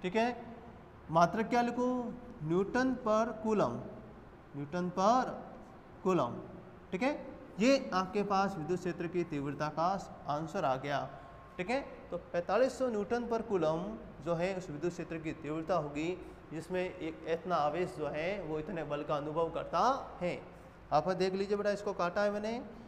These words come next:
दस की घात चार को ऊपर लेके जाऊंगा तो पॉजिटिव होगी, ठीक है ना। दस की घात चार से इसको गुणा करेंगे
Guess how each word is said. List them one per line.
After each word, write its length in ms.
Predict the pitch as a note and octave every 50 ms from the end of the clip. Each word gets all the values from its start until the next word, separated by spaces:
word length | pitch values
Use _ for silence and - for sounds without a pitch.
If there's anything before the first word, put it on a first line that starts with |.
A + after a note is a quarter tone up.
| - - - - -
दस 120 | E3 D#3+
की 100 | - F#3+ F#3
घात 160 | G3+ G3 F#3+
चार 220 | F#3+ G#3 F#3 G3 G3
को 120 | G3+ G#3
ऊपर 180 | G#3 G3+ G#3+ G3+
लेके 200 | G3+ G3+ G#3 G#3
जाऊंगा 340 | G#3 G#3 G#3 G#3 G#3+ A3 A3 A3 G#3+ - - - -
तो 60 | D#3
पॉजिटिव 480 | - E3 D#3 D#3 D#3 F3+ F3 G#3+ G#3 G3+
होगी, 360 | G#3 G3+ G3+ G#3+ A3 A3+ A3+ - - - - - - - - - - - - - - - - - - - - - -
ठीक 100 | G3 F3+
है 60 | G#3 G#3+
ना। 120 | A3 G3 D3+ - - - - - - - - - -
दस 140 | D#3+ E3 -
की 100 | F#3+ F#3
घात 200 | G3 G3 G3 G3
चार 240 | G3 F3+ F3+ F#3+
से 80 | F3 G3
इसको 160 | F3+ - G3+ E3+
गुणा 220 | E3 F#3+ G#3+ A3
करेंगे 380 | G#3+ G#3+ G3+ G3+ G3 G3 G3+